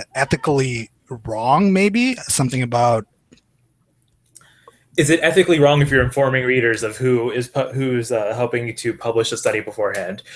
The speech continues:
Speaker 2: Because all the time you have corporate funded, uh, science studies, all,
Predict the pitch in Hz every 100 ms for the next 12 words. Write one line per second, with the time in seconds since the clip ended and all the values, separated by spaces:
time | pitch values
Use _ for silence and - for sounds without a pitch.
0 | - - 151 135 165 180 220 214 156 127
1 | 113 - 135 123 123 117 - - _ -
2 | 123 120 110 113 123 113 104 101 107 -
3 | 139 - - 104 107 110 113 117